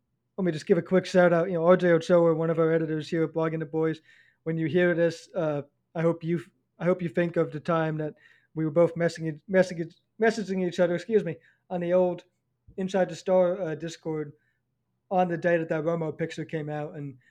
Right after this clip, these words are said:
you know, me and him just had so much fun with that. And I remember that being a moment where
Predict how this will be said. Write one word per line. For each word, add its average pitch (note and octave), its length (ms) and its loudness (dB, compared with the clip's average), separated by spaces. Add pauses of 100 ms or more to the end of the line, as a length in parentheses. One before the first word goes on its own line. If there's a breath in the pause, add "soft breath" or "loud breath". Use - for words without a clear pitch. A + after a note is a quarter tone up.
(140 soft breath)
you D#3+ 100 -12
know, D3 60 -10
me D#3 140 -8
and C#3 100 -8
him D#3 140 -8
just C#3+ 120 -14
had D#3 160 -8
so E3 120 -6
much D#3 220 -10
fun E3 160 -8
with D3+ 140 -12
that. D3+ 180 -6
And D3+ 120 -14
I D3 40 -10
remember D3 360 -8
that C#3+ 220 -10
being D3+ 200 -8
a C#3+ 60 -10
moment D3 360 -10
where C#3+ 180 -14